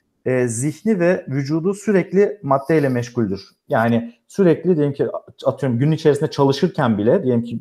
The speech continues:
bir yerde çalışıyor, bir firmada çalışıyor ve, e, gün içerisinde tabii ki, e, alkol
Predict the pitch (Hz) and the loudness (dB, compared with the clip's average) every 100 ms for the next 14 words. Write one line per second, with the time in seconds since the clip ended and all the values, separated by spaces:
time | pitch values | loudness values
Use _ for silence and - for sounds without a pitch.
0 | - - 147 123 98 131 139 120 123 117 | -12 -10 2 2 2 2 0 0 0 -2
1 | - 123 120 117 139 120 117 113 143 143 | -2 -2 -2 -2 -2 -2 -4 -2 0 -2
2 | - _ _ _ - 113 135 135 120 104 | -4 _ _ _ -2 0 0 -2 -2 -2
3 | 143 139 135 117 117 151 147 - _ 113 | -4 -2 -2 -2 -2 -2 -2 -4 _ 2
4 | 117 117 101 - 120 120 - 135 | 4 4 2 2 2 2 2 2